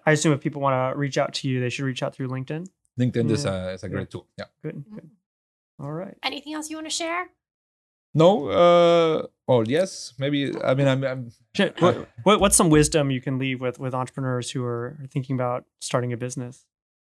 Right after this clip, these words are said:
Speaker 2: Well, uh, I, I think, uh, the, the, the most important part is, um, there is always a, a luck
Speaker 1: Mm-hmm.
Speaker 2: into things. Yeah. I mean, we, we've been lucky, but at the same times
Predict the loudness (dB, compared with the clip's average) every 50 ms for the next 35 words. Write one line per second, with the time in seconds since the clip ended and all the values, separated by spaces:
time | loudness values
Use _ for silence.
0 | _ _ _ _ _ _ 2 4 4 4 4 0 -2 -2 0 0 0 0 0 -2
1 | -2 -4 -2 -2 -4 -6 -8 _ _ _ _ _ _ _ -10 -4 -2 0 4 4
2 | 4 4 4 0 -4 -4 -2 -4 -6 -6 -6 -6 -6 -2 -2 -2 -2 -2 -4 -6
3 | -6 -6 -6 -8 -2 _ 0 0 0 -2 _ _ -6 -6 -4 -4 -6 -6 -8 -10
4 | -12 -10 -8 -8 -6 -6 -8 -8 -10 -12 _ _ _ _ -8 -6 -6 -6 -4 0
5 | 0 2 2 2 0 2 2 2 2 2 -2 -4 -8 _ _ _ _ _ _ -14
6 | -14 -14 _ _ _ _ _ _ _ _ _ _ _ _ _ _ _ _ _ _
7 | _ 0 0 0 0 0 -6 -20 _ _ _ _ 0 0 0 0 -2 -2 -4 -4
8 | -4 -4 -4 -4 -4 -4 -6 -6 -6 -6 -6 -10 -8 -6 -6 -4 -4 -6 _ _
9 | _ _ _ _ _ _ _ _ _ -6 -4 -4 -4 -4 -4 -4 -4 -4 -6 -6
10 | -8 -8 -6 -4 -4 -4 -4 -4 -6 -6 -4 -4 -4 -2 -2 -2 -2 -2 -2 -4
11 | -6 -10 _ _ _ _ _ _ _ _ _ -2 -2 -2 -2 -6 -8 -6 -6 -10
12 | -10 -10 -10 -8 -6 -6 -6 -6 -6 -8 -14